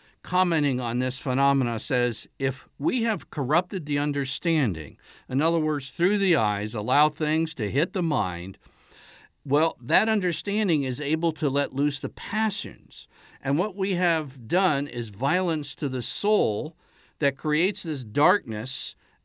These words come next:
that it causes a spiritual blindness and the perversion of our understanding. Now, today, I'm gonna skip past a whole lot of interpretation and go right to application because I can't think of a verse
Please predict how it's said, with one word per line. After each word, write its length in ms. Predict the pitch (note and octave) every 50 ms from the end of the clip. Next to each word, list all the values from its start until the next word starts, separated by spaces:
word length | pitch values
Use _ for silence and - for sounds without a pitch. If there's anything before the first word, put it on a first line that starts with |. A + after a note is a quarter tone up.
| _ _ -
that 380 | C#3 C#3+ C#3 C#3+ C#3 C#3 C3 - _ _ _ -
it 180 | C#3 C#3 C3+ C3+
causes 560 | - - F3 F3 F3 E3+ C#3 E3 D#3+ C3+ C3
a 120 | B2 A#2
spiritual 720 | - - - - - - G#3 A3+ A3+ G#3+ G3+ - - E3+ D3
blindness 800 | B2+ - C3 B2+ B2+ C3 C3 C3 C3+ C3 B2 B2+ - - - - _ -
and 160 | A#2+ A#2+ A#2+
the 60 | A2+
perversion 800 | G#2+ - B2+ G2+ G#2+ C3 C#3 D3+ D3 B2+ C3 B2+ A#2 B2 B2+ B2+ -
of 160 | - G#2 G2+
our 180 | G#2+ G2+ G2
understanding. 840 | G2+ G2+ G2 F#2 F#2 F2 - - - F#2+ F#2+ F2+ E2+ - - - - - _ _ _ _ - - - - - _ - - - _ -
Now, 160 | C#3 C#3 C#3+
today, 600 | C3+ C3+ - C#3 D3+ F3+ G3+ E3+ A#2+ G#2+ A#2 D#3+ - - _ _ _ _ _ _ _ B2
I'm 160 | B2+ C3+ C#3+
gonna 240 | D3 D3+ D3 C#3+ C3
skip 420 | - - - E3 G#3+ G#3+ - _
past 460 | - D#3 D3+ D#3 F#3 G#3 G3 - -
a 40 | C3
whole 420 | A#2 A#2 B2 C#3 D3 D#3 D#3+ E3
lot 240 | D#3 D#3 D#3+ E3 D#3+
of 100 | D#3+ C#3
interpretation 1120 | C3+ A2+ A2 - E3 E3 E3 D#3+ - C#3+ C3 - - E3 D#3+ D3+ - - D3+ C#3+ C#3+ C3+ C3 -
and 200 | A#2 A#2 A2+ G#2
go 220 | A2+ G#2+ G#2 G2
right 560 | G2 F#2+ G#2 A2 A2+ C3 C#3+ D3 D3+ C#3 - -
to 280 | - C#3+ C#3 C#3 - -
application 1000 | A#2+ A#2 A#2 - - C3+ A#2+ - - B2 A2+ A2 G2+ - - A2+ F#2+ F2+ F2+ - - - - - - - _
because 380 | - C3 A#2+ - C3+ B2 A#2 G#2+
I 140 | A#2 A#2+ -
can't 440 | - - - E3 D3+ C#3+ C3+ - -
think 240 | D#3 D3 D3 C#3
of 140 | C3+ A#2+ A2
a 100 | A2 G#2
verse 600 | G2 G2+ A#2 C3 C#3+ D#3+ E3 - - - - -